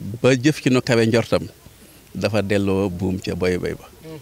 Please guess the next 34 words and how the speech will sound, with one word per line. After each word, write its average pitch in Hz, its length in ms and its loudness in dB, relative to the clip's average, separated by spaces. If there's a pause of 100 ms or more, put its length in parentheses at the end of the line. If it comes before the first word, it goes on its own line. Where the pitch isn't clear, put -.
(460)
Ndax - 320 -2
Samuel 107 320 2
moom 95 160 2
kenn 95 240 -2
ku 127 140 -4
nekk 135 260 2
xam 107 160 -2
na 107 120 0
ne 98 140 -2
alali 101 280 0
Serigne 90 260 -6
Saliou - 320 -6
la - 100 -18 (880)
ndax 101 240 -2
ba 101 80 -2
mu 107 80 -2
ànd 110 240 0
ak - 80 -6
Serigne 101 240 -2
Saliou 90 360 -2 (1000)
ba 107 140 2
mujj 113 500 2
koo 104 180 2
gis - 400 -4
fekk - 300 -6 (140)
am 123 140 4
na 160 120 6
ngërëmam 120 380 2 (640)
mënoon 113 360 -2
naa 110 200 2
wax 104 80 -2
ne 104 80 -2
man 104 200 -2
kat 101 120 -2